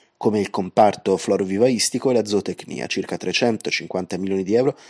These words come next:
sono stati messi a disposizione dell'ismea per garantire liquidità alle imprese. Non c'è però solo il superamento del coronavirus nel futuro dell'agroalimentare italiano,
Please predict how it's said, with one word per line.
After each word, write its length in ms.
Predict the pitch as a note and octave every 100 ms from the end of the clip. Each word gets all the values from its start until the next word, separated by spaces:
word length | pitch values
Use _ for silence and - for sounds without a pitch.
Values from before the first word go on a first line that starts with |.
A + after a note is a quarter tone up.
| - -
sono 240 | - D3
stati 240 | C#3 D3 C#3+
messi 240 | G#2+ F2+
a 40 | G#2
disposizione 760 | B2+ - A#2 A2 - - F#2
dell'ismea 580 | F2+ G2 A2+ - D2+ -
per 140 | - G#2
garantire 520 | A2+ A2+ A2 - -
liquidità 760 | - B2+ C3+ A2+ G2+ - - - _
alle 220 | A2+ A2
imprese. 640 | G2+ F2+ - - - - - _ _ _ _ _ _ _ _ _ _ _ _ _ _ _ _ _ _ _ _
Non 220 | - A2+ A2+
c'è 300 | - D#3+ -
però 200 | F2+ E2+
solo 460 | - F#2 F2+ F2
il 220 | F2+ F2+
superamento 800 | E2+ - F#2 G2 G2 G2+ G2+ G2+
del 200 | F#2 G2
coronavirus 640 | - G#2+ G2 G2 B2+ G#2 F2+
nel 140 | F2
futuro 340 | - - G2
dell'agroalimentare 720 | F#2 F2+ F#2 F#2 F#2 F2+ F2 G2
italiano, 500 | G2 G2 F#2+ F#2+